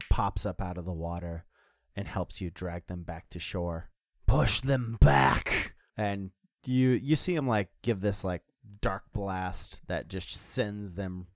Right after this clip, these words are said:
flopping like a goddamn dummy off and towards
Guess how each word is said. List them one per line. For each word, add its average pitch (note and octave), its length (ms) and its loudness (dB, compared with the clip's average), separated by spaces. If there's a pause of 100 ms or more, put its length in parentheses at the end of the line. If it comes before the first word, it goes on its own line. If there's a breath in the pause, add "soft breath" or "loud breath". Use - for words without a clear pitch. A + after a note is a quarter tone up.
(360 soft breath)
flopping G2+ 880 0
like F#2 220 -8
a E2+ 100 -10
goddamn F#2+ 640 -6
dummy F2 500 -8
off F#2+ 320 -4
and F#2 320 -10
towards F2+ 460 -2